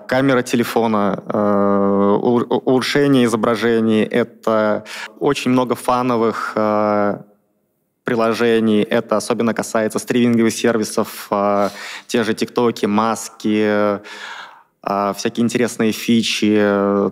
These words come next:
то есть, э, они окружают нас повсюду. А, можно даже сказать то, что когда вы звоните, э, в компанию,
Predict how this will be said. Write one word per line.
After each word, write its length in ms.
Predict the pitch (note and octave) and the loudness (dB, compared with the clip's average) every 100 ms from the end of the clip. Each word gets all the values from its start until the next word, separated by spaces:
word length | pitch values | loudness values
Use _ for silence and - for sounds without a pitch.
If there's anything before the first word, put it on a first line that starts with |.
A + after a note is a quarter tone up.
| - | 0
то 120 | G#2+ | 0
есть, 460 | G2+ - - - - | 0 -2 -10 -8 -2
э, 220 | G2+ - | 0 0
они 220 | - B2+ | 0 2
окружают 380 | C#3+ C3 A2 A#2+ | 2 0 -2 -2
нас 100 | A2+ | -2
повсюду. 720 | - A2+ - - C#3+ C3+ G#2 - - - - | -4 -6 -6 -2 0 0 -4 -6 -10 -10 -8
А, 260 | - G#2 G#2+ | -2 0 2
можно 320 | A2 B2+ B2 | 2 2 0
даже 160 | A#2+ A2 | 0 0
сказать 280 | A#2+ A#2+ | -2 -2
то, 120 | A#2 A2+ | -2 -6
что 220 | - A2+ | -4 -4
когда 160 | A2+ | 0
вы 80 | A2+ | 0
звоните, 720 | G#2+ A2+ A2+ - A2+ G#2+ G#2 - | 0 0 0 0 0 2 0 -2
э, 360 | - A2 G#2+ G2+ | -2 0 0 -2
в 40 | |
компанию, 1040 | A2+ G#2+ A2+ A2 A2+ A2 G#2+ G#2 G2+ - | -4 -2 -2 0 2 2 2 2 0 -2